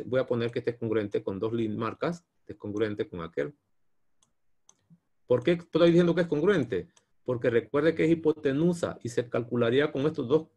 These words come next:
catetos, ¿no? En el triángulo derecho. Y también es hipotenusa y se cari-, se ca-, calcularía con la longitud idéntica de estos catetos. Es decir, que esas hipotenusas van a ser idénticas.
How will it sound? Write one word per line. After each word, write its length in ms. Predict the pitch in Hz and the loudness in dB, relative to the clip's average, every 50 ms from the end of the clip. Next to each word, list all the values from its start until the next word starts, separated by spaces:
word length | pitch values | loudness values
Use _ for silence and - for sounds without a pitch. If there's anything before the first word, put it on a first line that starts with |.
| _ _ | _ _
catetos, 460 | - - 113 - 151 170 165 - 95 | -6 -6 0 2 2 2 2 0 -4
¿no? 160 | 85 98 123 123 _ _ _ _ _ _ _ _ | -4 -8 -12 -14 _ _ _ _ _ _ _ _
En 160 | - 117 110 107 | -8 -6 -4 -4
el 200 | 104 101 - _ | -4 -6 -4 _
triángulo 400 | - 127 143 151 143 147 139 120 | -2 -2 -2 0 0 2 2 4
derecho. 440 | 117 139 175 170 165 - 85 - _ _ _ _ _ _ _ _ - | 6 6 4 4 2 -4 -8 -8 _ _ _ _ _ _ _ _ -8
Y 200 | 120 120 123 123 | -4 -2 -2 -2
también 440 | 123 - 123 120 113 107 120 135 143 | 0 -2 -2 0 0 0 0 2 2
es 60 | 143 | 0
hipotenusa 640 | 151 156 - 160 156 156 147 147 160 175 170 175 | 2 2 0 2 4 4 4 4 2 2 2 2
y 80 | 156 135 | 2 2
se 140 | 143 127 - | 0 0 0
cari-, 320 | - 110 110 123 156 - | 0 -2 -2 -2 -4 -4
se 160 | - 135 120 | -4 -6 -4
ca-, 260 | - 139 139 - - | -2 -4 -4 -4 -6
calcularía 680 | _ - 151 151 151 - 160 165 156 156 151 165 175 170 | _ -4 -4 -4 0 2 4 4 4 4 4 4 2 2
con 140 | 170 147 135 | 0 -2 -2
la 100 | 131 127 | -2 0
longitud 540 | 123 120 123 117 113 107 - - 160 170 180 | 0 0 0 -2 -4 -6 -6 0 2 2 2
idéntica 680 | 175 170 170 - 135 131 143 160 170 165 151 - - 131 | 2 0 -2 -2 0 2 2 2 0 -2 -2 0 0 0
de 60 | 139 | 0
estos 200 | 156 - 143 - | 0 -2 -6 -6
catetos. 540 | - 110 - - 160 - - - 92 123 - _ _ _ _ - | -6 -2 0 0 0 0 0 -4 -8 -8 -12 _ _ _ _ -10
Es 140 | 120 120 - | -8 -4 -4
decir, 140 | 165 160 | -4 -2
que 180 | 160 - 117 113 | 0 0 0 0
esas 260 | - 143 147 147 139 139 | 0 -2 -2 -2 -2 -2
hipotenusas 540 | 131 - - 123 - 123 127 156 143 151 | -2 -2 -4 -4 -2 -2 -2 -2 -2 -2
van 160 | 135 139 139 139 | -2 -4 -4 -4
a 60 | 139 | -2
ser 160 | - 143 135 | -2 -2 0
idénticas. 480 | 131 131 - - - - - - 90 | 0 0 -2 -2 -6 -8 -12 -12 -16